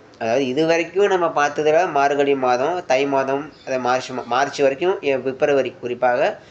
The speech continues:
ஜனவரி, ஜனவரி மாதம், பிப்ரவரி மாதம்,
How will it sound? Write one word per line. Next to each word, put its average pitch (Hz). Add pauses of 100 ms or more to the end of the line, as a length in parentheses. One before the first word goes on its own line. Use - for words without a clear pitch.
(380)
ஜனவரி, 139 (320)
ஜனவரி 139
மாதம், 127 (260)
பிப்ரவரி 131
மாதம், 120